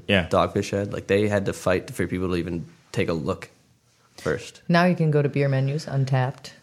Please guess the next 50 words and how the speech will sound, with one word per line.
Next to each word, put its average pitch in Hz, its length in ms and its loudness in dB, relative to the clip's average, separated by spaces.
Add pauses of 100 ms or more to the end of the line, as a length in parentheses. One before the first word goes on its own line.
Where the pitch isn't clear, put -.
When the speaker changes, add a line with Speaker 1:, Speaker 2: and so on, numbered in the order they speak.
(220)
Speaker 2:
Totally. 113 280 6
Speaker 3:
all 160 80 8
Speaker 2:
And 120 100 12
Speaker 3:
of 135 40 8
these 147 160 2
places, 135 280 2
Speaker 2:
well, 139 160 12
Speaker 3:
and 123 100 8
you 127 60 8
Speaker 2:
and 127 80 8
Speaker 3:
can 147 120 2
see 156 180 -2
what 139 180 4
other 131 180 0
people 131 460 -2
think 139 280 -2
about 131 240 0
that 131 180 -2
beer, 131 360 -2 (280)
and 127 480 0
they 139 120 2
know 131 220 2
that 131 220 0 (560)
spa-, 147 360 0
spending 156 360 2
six 147 220 -4
ninety-nine 135 640 0 (320)
as 135 120 0
opposed 131 320 -2
to 143 60 -4
two 156 160 0
ninety-nine 123 640 0
is 165 160 -2
worth 220 220 2
it. 120 120 2
Speaker 2:
Right. 135 140 2 (340)
And 143 160 8
the 151 60 6
consumer 131 680 6
knowledge 110 440 4
has 107 80 -4
changed 104 320 0
to 113 80 -6
such 107 160 -2
a - 20 -16
fact 107 220 2
where 104 80 0
people 110 200 2
go 104 260 4
in 101 140 4